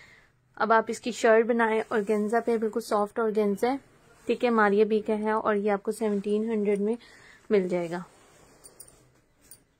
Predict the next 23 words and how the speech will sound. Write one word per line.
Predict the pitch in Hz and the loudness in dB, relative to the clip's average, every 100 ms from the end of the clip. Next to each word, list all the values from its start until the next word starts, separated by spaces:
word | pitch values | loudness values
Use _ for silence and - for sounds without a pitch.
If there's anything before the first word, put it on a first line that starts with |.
| _ _ _ _ _ - - - - - - - - - - - - - - - - - | _ _ _ _ _ -20 -20 -20 -20 -20 -20 -20 -20 -20 -20 -20 -20 -20 -20 -20 -20 -12
अच्छा, | 233 226 254 | -12 -8 -2
एक | 254 - 254 247 262 | -2 0 -2 -2 -2
ये | 247 254 | 0 0
है | 247 233 247 | 0 -2 -2
पी-, | - 233 233 233 | -4 -8 -6 -6
peach | 220 233 226 | -6 -6 -8
color | - 240 226 226 | -2 0 0 -2
है, | 277 269 _ _ _ _ _ _ - - | -6 -10 _ _ _ _ _ _ -20 -10
Peach | 220 208 | -8 -6
सा | - 220 | -6 -6
color | 220 208 240 | -4 -4 -4
है | |
इसका, | 240 254 | -6 -6
pure | - 220 226 | -2 2 2
शिफॉन | 214 226 - 226 220 | 2 -4 -2 -4 -4
जो | 220 | -4
है | 214 | -6
ना | 202 | -6
इसका, | 220 - - 226 233 - - - - 214 | -8 -10 -8 -8 -8 -14 -16 -16 -12 -8
ये | 233 247 | -4 -2
जो | 247 | -2
है | 240 | -2
ना | 226 | -2